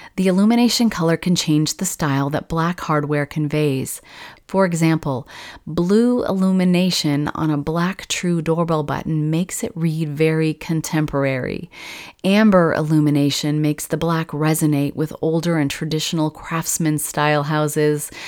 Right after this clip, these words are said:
White illumination and black doorbell buttons read super modern and minimal, yet it also looks fantastic on traditional homes and modern farmhouses. They also carry the Ring door chimes in black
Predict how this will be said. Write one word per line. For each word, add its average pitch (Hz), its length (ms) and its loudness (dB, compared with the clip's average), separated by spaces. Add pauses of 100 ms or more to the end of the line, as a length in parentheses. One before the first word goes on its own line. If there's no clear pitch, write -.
(260)
White 165 500 -2
illumination 175 800 2
and 156 160 0
black 160 340 -2
doorbell 160 400 0
buttons 156 460 0
read 165 400 0
super 185 400 2
modern 165 500 4
and 156 160 4
minimal, 175 540 4 (400)
yet 190 140 0
it 196 80 0
also 220 320 2
looks 202 260 0
fantastic 170 840 0
on 160 100 0
traditional 165 520 -2
homes 156 380 0
and 165 140 0
modern 160 320 0
farmhouses. 143 960 -2 (480)
They 185 120 0
also 277 440 0
carry 180 560 2
the 175 180 0
Ring 220 560 2 (140)
door 185 260 2
chimes 156 680 0
in 160 320 0
black 151 580 0